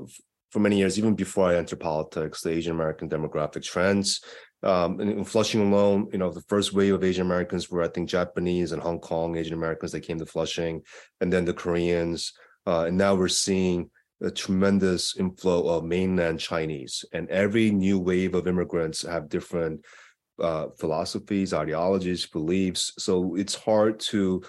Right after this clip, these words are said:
to stereotype and categorize everyone as believing one set of values. Um, the mainland Chinese, I would say, are much more,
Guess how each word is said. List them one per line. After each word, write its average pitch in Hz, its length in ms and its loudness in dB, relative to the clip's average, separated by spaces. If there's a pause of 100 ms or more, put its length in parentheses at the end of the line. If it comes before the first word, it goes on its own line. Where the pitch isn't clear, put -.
(320)
to 92 120 0
stereotype 92 880 0
and 82 380 -4
categorize 85 500 0
everyone 78 500 -2
as 65 160 -6
believing 78 440 -4
one 78 160 -2
set 78 240 -2
of 69 100 -8
values. - 560 -6 (380)
Um, 80 380 0 (180)
the 101 100 -6
mainland 120 480 4
Chinese, 113 760 2
I 95 100 2
would 95 160 0
say, 92 640 2
are 90 180 0
much 95 480 0
more, 92 640 2